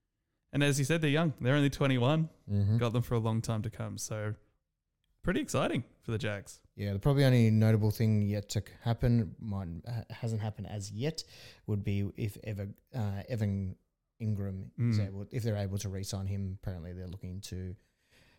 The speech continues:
Speaker 2: continue that relationship beyond twenty-three, but they haven't yet.
Speaker 1: Did they franchise tagged him?
Speaker 2: They have franchise
Speaker 1: Yeah.
Speaker 2: tagged him. Yep.
Speaker 1: Okay. Um, on the other side of the ball on the defense, the Jags have signed Chandler Brewer from the Rams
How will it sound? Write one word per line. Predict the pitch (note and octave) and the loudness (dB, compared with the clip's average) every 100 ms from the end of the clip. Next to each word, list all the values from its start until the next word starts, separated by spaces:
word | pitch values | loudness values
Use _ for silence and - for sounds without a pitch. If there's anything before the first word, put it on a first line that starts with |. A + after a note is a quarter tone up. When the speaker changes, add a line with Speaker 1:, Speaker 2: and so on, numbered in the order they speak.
| _ - | _ -20
Speaker 2:
continue | A#2 A2+ - B2 A#2 | -16 -8 2 4 4
that | A2+ | 4
relationship | A2+ A#2 A2 A#2+ G#2+ | 2 2 2 0 0
beyond | A2 G#2+ | 2 2
twenty-three, | - G#2 - A2 G#2+ | 0 -2 0 2 2
but | G2+ G2+ - | 0 -6 -10
they | F#2+ | -10
haven't | F2+ F2+ | -8 -10
yet. | D#2 B1 _ | -10 -14 _
Speaker 1:
Did | C3 | -2
they | C3 B2 | 0 0
franchise | B2 A#2+ B2 A#2 - | 0 -2 -2 -4 -4
tagged | B2+ B2 | -6 -4
him? | D#3 A#3 - | -6 -8 -2
Speaker 2:
They | A2+ | 0
have | A2 F#2+ | 2 -2
franchise | F#2+ F2+ F2+ F#2 - | -6 -8 -8 -10 -8
Speaker 1:
Yeah. | F2+ | -8
Speaker 2:
tagged | G2+ | -6
him. | F#2+ A#2 | -8 -8
Yep. | F#2+ - G#2 | -12 -10 -10
Speaker 1:
Okay. | - A#2 G#2 - _ _ _ - | -6 -6 -6 -8 _ _ _ -4
Um, | A#2+ A#2+ A#2+ A#2+ A#2 A2 _ _ _ _ _ - | 0 4 4 4 2 -2 _ _ _ _ _ 0
on | C3+ | 2
the | B2 | 4
other | B2 | 2
side | A#2+ A#2 | 0 0
of | A2+ | 0
the | G#2+ | 0
ball | A2+ A2 | 0 0
on | A2 | 0
the | |
defense, | A2 A2 A2 A2 G#2+ | -2 -4 -2 -4 -4
the | - | -6
Jags | - A2 G#2+ | -4 -2 -2
have | - | -6
signed | - A2 G#2+ G#2+ | -6 -2 -2 -2
Chandler | - A#2 G#2 | -2 0 0
Brewer | G#2 A#2 A2+ A2+ - | 0 2 2 0 -6
from | - A2+ | -8 -4
the | A2 | 0
Rams | C3 D#3 E3 - | 0 0 -2 -10